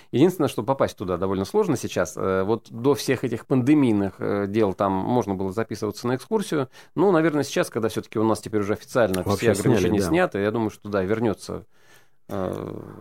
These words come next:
Speaker 1: вернутся часы.
Speaker 2: Экскурсии, вот, да,
Speaker 1: Да,
Speaker 2: в этот
Speaker 1: экскурсии.
Speaker 2: музей. И я думаю, что томичам очень будет интересно
Speaker 1: Да.
Speaker 2: побывать. Ну да, действительно много чудес замечательных связано,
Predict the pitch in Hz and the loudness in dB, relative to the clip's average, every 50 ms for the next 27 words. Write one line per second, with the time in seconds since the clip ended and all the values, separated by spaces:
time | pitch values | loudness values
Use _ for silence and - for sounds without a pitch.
0 | - - - - - - 107 110 113 107 110 101 - - - 101 104 104 101 - | -18 -18 -20 -20 -18 -10 -2 -2 -2 0 0 -4 -4 -4 -8 -6 -6 -6 -6 -6
1 | - - - - - 117 107 98 - - 98 90 90 85 85 - 95 87 87 92 | -8 -8 -8 -4 0 0 0 0 0 -2 -2 0 0 -2 -2 -2 -2 0 0 0
2 | 90 90 - - 98 98 - 185 - - 104 101 104 110 131 131 123 110 95 101 | -2 -4 -4 -2 0 0 0 0 0 -2 0 2 2 4 4 6 4 4 4 4
3 | 104 107 107 110 117 117 113 104 - - - 107 95 - 101 101 104 104 - 120 | 2 2 2 2 2 2 0 0 -2 -2 -2 -4 -2 0 0 0 0 0 0 0
4 | 107 104 98 - 104 92 90 90 92 - 92 90 - 104 98 92 - - - - | 2 2 0 0 -2 -2 0 -2 -2 -2 -4 -4 -2 0 0 0 0 -2 -8 -8
5 | 101 104 104 98 98 - - - - 101 101 107 104 101 92 - 135 156 156 143 | -6 -4 -4 -6 -6 -10 -12 -4 -4 0 2 4 4 4 6 6 6 6 6 6
6 | 127 131 127 - - 165 - - 135 127 135 139 127 113 117 - - 123 117 113 | 4 4 0 0 -2 -2 2 4 4 6 6 6 6 6 4 2 2 2 4 4
7 | 107 - - - - - - - - - - - 104 113 117 120 113 - 135 113 | 4 4 2 -10 -20 -20 -20 -20 -20 -18 -6 0 2 6 6 6 6 6 4 4
8 | - - 101 98 95 - - - - - 117 110 101 95 101 98 92 85 - | 4 4 0 0 0 -2 -6 -6 2 4 4 6 6 4 2 2 0 -2 -4